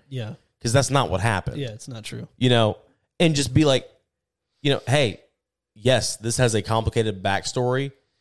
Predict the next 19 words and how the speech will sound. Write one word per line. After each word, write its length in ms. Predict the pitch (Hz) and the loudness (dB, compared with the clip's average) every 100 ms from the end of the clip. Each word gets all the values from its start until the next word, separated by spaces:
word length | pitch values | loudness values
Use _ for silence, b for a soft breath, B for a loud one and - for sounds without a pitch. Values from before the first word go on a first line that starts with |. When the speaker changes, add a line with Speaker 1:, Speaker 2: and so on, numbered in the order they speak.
| _ _ | _ _
Speaker 2:
and 280 | 143 123 104 | -2 0 2
we 120 | 131 | 2
can 240 | 135 165 123 | 2 0 -2
stop 640 | - - - 107 120 - | -4 -2 0 2 0 -6
celebrating 960 | - - - 110 107 98 95 87 80 82 - _ _ | -6 -2 0 0 0 -2 -2 -4 -8 -12 -20 _ _
this 320 | _ 110 113 - | _ 0 0 0
fake 540 | - - - 113 110 | -8 -6 -2 0 0
idea. 500 | 92 95 90 78 - _ - | 0 -2 -4 -8 -10 _ -10
Speaker 1:
Mm-hmm. 80 | 127 | -2
Speaker 2:
Like, 140 | 117 | -2
we 160 | 113 139 | 0 0
need 220 | 143 131 | 0 2
to 120 | 135 | 2
stop 520 | 104 - 120 117 - | 2 2 2 2 0
celebrating 880 | - - 131 117 110 101 92 90 87 | -2 0 0 0 -2 -2 -2 -6 -4
this 180 | 101 - | -4 -2
fake 340 | - 101 - | 0 -2 -2
myth." 400 | 95 80 - - _ - | -8 -10 -12 -20 _ -8
Speaker 1:
Yeah. 280 | 139 123 | -6 -6